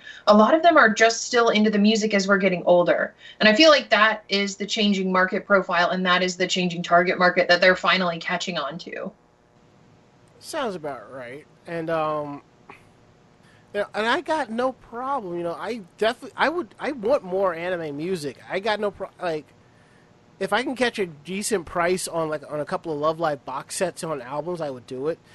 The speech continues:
Speaker 2: And as for the streaming service, I, I have no problems, you know, throwing them a few dollars a month to hear, like, the latest anime music coming out. 'Cause what do we do normally? We'll either go through torrents,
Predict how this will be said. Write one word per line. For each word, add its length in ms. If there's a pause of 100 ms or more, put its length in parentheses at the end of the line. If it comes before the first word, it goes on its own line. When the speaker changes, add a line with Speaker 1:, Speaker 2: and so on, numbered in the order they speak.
(140)
Speaker 2:
And 100
as 120
for 60
the 100
streaming 480
service, 480 (580)
I, 340
I 180
have 300
no 240
problems, 580
you 60
know, 140
throwing 380
them 180
a 60
few 160
dollars 240
a 40
month 100
to 60
hear, 300
like, 280
the 100
latest 440
anime 480 (160)
music 400
coming 300
out. 240 (160)
'Cause 360 (460)
what 120
do 60
we 140
do 140
normally? 500
We'll 160
either 600 (440)
go 160
through 260 (180)
torrents, 640